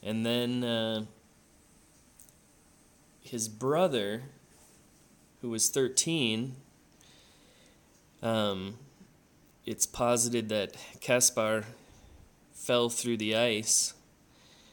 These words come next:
and his brother ran out to save him, successfully pulling him out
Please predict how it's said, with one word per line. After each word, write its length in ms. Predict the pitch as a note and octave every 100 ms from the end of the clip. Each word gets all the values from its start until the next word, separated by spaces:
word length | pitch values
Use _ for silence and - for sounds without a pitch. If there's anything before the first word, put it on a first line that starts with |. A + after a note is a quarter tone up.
| - - -
and 80 | A2+
his 160 | G#2
brother 400 | G#2 A#2 B2+ B2
ran 300 | A#2 A#2 A#2
out 180 | A#2+ A2
to 100 | B2
save 420 | - - A#2+ C#3
him, 360 | G#2+ F#2 A2+ C3+ - - - - - - - - -
successfully 1000 | - - - A#2 A#2+ - A#2 A2 G#2+ G2+ - - - - - - - -
pulling 320 | B2+ B2 A#2+
him 160 | A2
out 480 | A2 A2+ B2+ - -